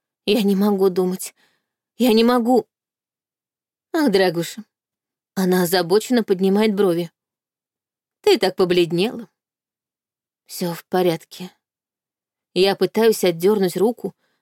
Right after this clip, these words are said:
но она быстро её перехватывает. «Последняя была просто без ума от него».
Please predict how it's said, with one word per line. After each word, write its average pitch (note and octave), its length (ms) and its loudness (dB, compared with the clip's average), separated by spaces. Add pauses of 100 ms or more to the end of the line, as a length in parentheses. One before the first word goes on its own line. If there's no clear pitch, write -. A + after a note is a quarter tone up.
но G#3 160 0
она G#3+ 240 2
быстро G#3+ 400 0
её G#3 180 2
перехватывает. F#3 880 -2 (1000)
«Последняя C4+ 800 2
была G3+ 300 2
просто A3+ 440 -2
без F#3 240 0
ума D#3+ 220 -2
от - 100 -12
него». F3 280 -2